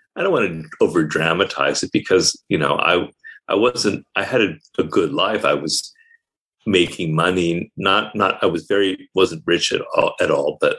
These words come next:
I had, I was able to support myself. But I was kind of upset and depressed.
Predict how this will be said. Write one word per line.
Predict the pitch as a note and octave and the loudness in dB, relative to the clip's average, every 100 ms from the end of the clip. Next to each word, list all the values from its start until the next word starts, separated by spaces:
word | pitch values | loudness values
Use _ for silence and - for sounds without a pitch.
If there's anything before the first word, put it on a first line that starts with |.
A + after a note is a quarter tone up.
| - | -2
I | |
had, | - E2 - - | -2 -2 -2 0
I | |
was | E2+ D#2 | 0 2
able | E2+ D#2 | 0 0
to | D2+ | -2
support | - D#2 - E2+ F2+ - | -2 -2 2 4 4 0
myself. | D#2+ - - - - _ - - - - - | -6 -2 0 -2 -6 _ -20 -18 -16 -16 -6
But | A2 A2 A2 | -2 -2 -2
I | B2 | -2
was | A#2+ D#3 D#3 - - _ - | 0 0 -2 -8 -10 _ -6
kind | A#2 | -2
of | A2 | 2
upset | F2 - - A#2 G2+ - | 2 0 -2 2 2 0
and | G2 D#2+ | -4 -2
depressed. | - - F#2+ F2 C#2 - - - | -2 0 0 2 0 -4 -6 -6